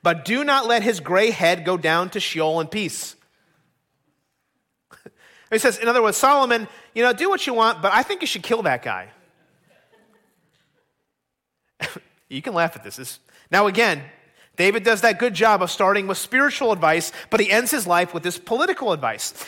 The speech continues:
And again, I've always found this interesting that David ends by telling his son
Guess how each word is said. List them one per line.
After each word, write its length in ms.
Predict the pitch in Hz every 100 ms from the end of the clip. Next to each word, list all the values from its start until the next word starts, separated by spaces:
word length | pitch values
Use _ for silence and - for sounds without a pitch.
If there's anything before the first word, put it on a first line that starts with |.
| - -
And 140 | 196
again, 200 | 240 285
I've 140 | 220 180
always 340 | 233 311 359 -
found 240 | 285 269
this 160 | 254 226
interesting 540 | 233 233 220 - 170
that 180 | 160 143
David 400 | 214 262 294 294 220
ends 540 | 226 185 156 151 - _ _ _ _ _ -
by 140 | 180
telling 420 | 190 226 269 302
his 160 | 226 247
son 440 | - 240 160 165